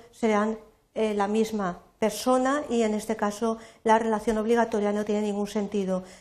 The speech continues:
ya que es absurdo que una persona se pague a sí misma. ¿Cuáles pueden ser las causas de la confusión de derechos? Pues, eh, pueden venir dado por, eh, algún acontecimiento que suceda inter vivos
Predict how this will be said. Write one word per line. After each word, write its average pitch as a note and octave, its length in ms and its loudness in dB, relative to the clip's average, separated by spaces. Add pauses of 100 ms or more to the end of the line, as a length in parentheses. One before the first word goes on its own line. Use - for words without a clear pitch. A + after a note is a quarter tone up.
ya A3 200 6
que A#3+ 200 4
es A#3+ 140 4
absurdo A#3 540 2
que A3+ 100 0
una G3+ 180 2
persona G#3+ 340 0
se G#3 120 -8
pague G3+ 400 -2
a G3+ 80 -10
sí - 180 -10
misma. F#3 400 -6 (2250)
¿Cuáles C#4+ 300 6
pueden D#4 240 4
ser C#4+ 160 2
las B3+ 160 0
causas A#3+ 280 0
de A3+ 80 2
la G#3 140 2
confusión A3 840 0
de G#3 360 0
derechos? G#3+ 720 0 (280)
Pues, A3+ 460 6
eh, A3+ 140 2
pueden A#3 440 6
venir A#3 400 4
dado A3+ 360 4
por, A3+ 240 4
eh, G#3+ 400 0
algún G#3 420 2
acontecimiento G#3+ 880 0
que G3+ 100 -4
suceda G3+ 440 -4
inter G3+ 320 0
vivos C4+ 460 4